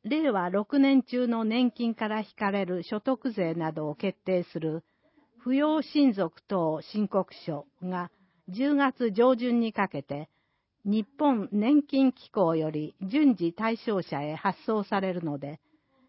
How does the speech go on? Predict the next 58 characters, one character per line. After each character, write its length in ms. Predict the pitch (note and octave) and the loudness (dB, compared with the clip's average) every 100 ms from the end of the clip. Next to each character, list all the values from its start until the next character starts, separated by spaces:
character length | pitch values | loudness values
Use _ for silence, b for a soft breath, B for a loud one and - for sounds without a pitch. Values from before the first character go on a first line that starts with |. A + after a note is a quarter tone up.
| _ | _
同 300 | G3 B3+ C#4+ | 2 4 4
封 240 | A#3+ C4+ C4+ | 2 2 2
の 200 | A#3+ G#3 | 2 0
返 280 | C4 C#4+ | 4 2
信 260 | C4+ C4 C4 | 4 2 4
用 220 | B3+ B3+ | 4 0
封 240 | - B3 G3+ | 0 -2 -2
筒 240 | D#3+ D#3 | -2 -2
に 180 | D3+ D#3 | -2 -4
切 160 | - _ - | -10 _ -4
手 160 | A#3 | -2
を 120 | A3 G3+ | 0 0
貼 200 | F#3 E3+ | -2 -2
り、 200 | D#3+ - _ _ _ _ _ | -6 -8 _ _ _ _ _
期 160 | A#3+ | 2
限 320 | B3+ D4 C#4+ A3 | 4 6 6 6
内 200 | F3 D#3+ | 2 0
に 200 | D#3+ E3 | -2 -2
提 180 | G#3 G3 | -4 -4
出 260 | - F3+ | -4 -6
し 80 | E3+ | -4
て 100 | D#3+ | -4
く 100 | E3 | -4
だ 140 | D3+ C#3+ | -6 -8
さ 200 | D#3 A#2 | -10 -10
い。 100 | - _ _ _ _ _ _ _ _ - | -16 _ _ _ _ _ _ _ _ -4
提 220 | C#4+ D4+ | 0 0
出 300 | - - C4 | -2 0 4
を 120 | B3 | 4
忘 280 | A3 G#3 A#3 | 4 0 0
れ 120 | G#3+ | 0
る 120 | G3 | 0
と、 280 | F#3+ F3 F#3 - _ | -2 -2 -2 -8 _
各 300 | _ C#4 - - | _ -4 -4 -8
種 140 | - F#3+ | -4 -4
控 320 | - C4 G#3+ | 0 2 2
除 140 | F3 | -2
が 240 | D#3+ D3+ E3 | -2 -4 -8
受 200 | G3+ C4 | -4 -2
け 40 | |
ら 140 | B3+ B3 | 0 0
れ 120 | B3+ | 0
な 200 | G#3+ D#3 | 0 0
い 120 | D#3 | -4
場 240 | D#3+ F#3 F3+ | -4 -2 -2
合 120 | F3 | -2
が 200 | F3 F3 | -4 -4
あ 60 | |
る 100 | E3+ | -4
の 160 | D#3 C#3+ | -4 -4
で、 240 | D3 C#3+ - | -8 -12 -6
ご 180 | F#3+ G3 | -2 -2
注 240 | - B3 | 0 -2
意 120 | D#3 | -2
く 120 | - D3 | -4 -8
だ 140 | C#3 | -8
さ 200 | - D3 | -8 -10
い。 120 | F3 | -12